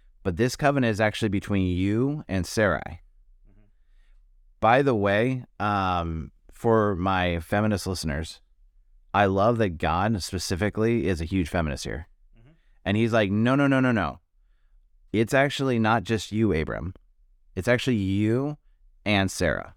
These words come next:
Speaker 2: Mm-hmm.
Speaker 1: And the kid that you two have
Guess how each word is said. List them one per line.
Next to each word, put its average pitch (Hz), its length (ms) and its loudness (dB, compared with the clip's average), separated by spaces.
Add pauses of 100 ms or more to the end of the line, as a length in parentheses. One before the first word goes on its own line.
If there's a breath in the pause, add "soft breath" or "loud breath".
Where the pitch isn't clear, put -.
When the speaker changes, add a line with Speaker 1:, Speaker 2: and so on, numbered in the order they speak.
(380)
Speaker 2:
Mm-hmm. 107 200 -20 (840)
Speaker 1:
And 101 160 4
the 98 40 0
kid 135 220 2
that 107 100 2
you 101 400 0
two 92 300 -2
have 82 420 -2